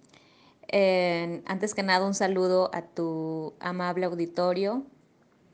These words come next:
Un saludo hasta la bella ciudad de Valladolid. Y antes que nada, pues también agradecer por ya ser reincidente en este programa,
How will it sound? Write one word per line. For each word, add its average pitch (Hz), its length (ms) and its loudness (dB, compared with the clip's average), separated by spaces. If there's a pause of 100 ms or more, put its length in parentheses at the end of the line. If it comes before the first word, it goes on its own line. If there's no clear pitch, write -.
(120)
Un 190 160 -4
saludo 185 560 0
hasta 180 220 -8
la 170 120 -2
bella 185 380 2
ciudad 170 460 0
de 170 400 -2
Valladolid. 175 640 0 (840)
Y 233 380 2
antes 196 320 0
que 202 100 -4
nada, 196 340 2
pues 180 260 0
también 208 360 4
agradecer 208 800 2 (340)
por 175 200 -2
ya 180 240 4
ser 170 580 0 (240)
reincidente 165 640 -2
en 175 100 -4
este 175 200 -6
programa, 160 600 -2